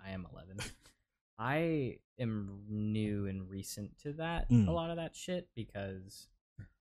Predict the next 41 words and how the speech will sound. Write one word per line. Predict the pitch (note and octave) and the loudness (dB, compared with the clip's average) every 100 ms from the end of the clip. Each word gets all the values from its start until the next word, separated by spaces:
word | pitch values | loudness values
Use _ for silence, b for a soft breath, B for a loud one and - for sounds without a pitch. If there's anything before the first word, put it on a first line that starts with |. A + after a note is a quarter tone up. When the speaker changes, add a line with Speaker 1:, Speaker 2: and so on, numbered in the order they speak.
| _ - | _ -2
Speaker 1:
like, | G#2 G2 - | 0 0 -2
so | - B2 A#2+ - | 0 2 0 0
my | B2+ C#3+ | 0 0
family, | - A#2+ A2+ A#2 B2+ C3 C3+ - _ _ _ _ | 0 -2 0 2 2 0 -2 -6 _ _ _ _
uh, | G#2 - - | -8 -8 -8
literally | - A#2+ B2 B2+ - | -6 -2 0 0 0
everyone | B2 B2+ D3 D3+ | 0 2 4 4
in | C#3+ | 4
my | B2 | 2
family | A#2 A2+ G#2+ | 0 -2 -2
up | F#2+ - | -4 -6
to, | G#2+ | -4
like, | G2 F#2 _ | -4 -6 _
great, | _ G#2 G2+ - | _ -6 -6 -6
great, | - F#2+ - _ | -12 -14 -14 _
great | F#2+ F2 | -18 -18
grandparents | - F#2+ F#2+ - G#2+ G#2+ A2 - - - | -20 -18 -18 -16 -12 -10 -10 -14 -18 -12
all | G2+ G2+ G#2 | -12 -10 -14
had | G2 G2 - | -16 -16 -20
kids | G2 F#2+ G2+ G2 | -20 -20 -20 -20
really | F#2+ F#2+ | -16 -14
young. | F#2+ F#2 F#2+ F#2 A2 B2 - _ _ | -12 -14 -14 -16 -14 -12 -14 _ _
Speaker 2:
Wow, | G#2+ - - | -8 -8 -4
okay. | B2+ | 0
Speaker 1:
So | A#2+ | 2
I | G#2+ C#3 | 4 2
grew | B2+ C3 G#2+ | 2 0 2
up | G2+ - | -2 -4
with, | G2 - - | -10 -10 -16
like, | D#2 D#2 _ - | -18 -20 _ -14
my | F#2+ | -14
great, | G2 G2+ F#2+ | -12 -12 -12
great | - F#2+ F#2 | -14 -14 -14
grandmother. | F#2 F#2 G2+ G#2 B2 C3+ - - | -16 -14 -10 -8 -6 -8 -10 -16
Like, | G2+ | -10
I | G2+ | -4
knew | G#2 G2+ | -4 -4
her | F#2+ G#2 | -8 -14
for | - | -18
years. | F#2+ F#2+ G2 B2 D3+ | -20 -14 -10 -6 0
Speaker 2:
Hmm. | A#2 | 0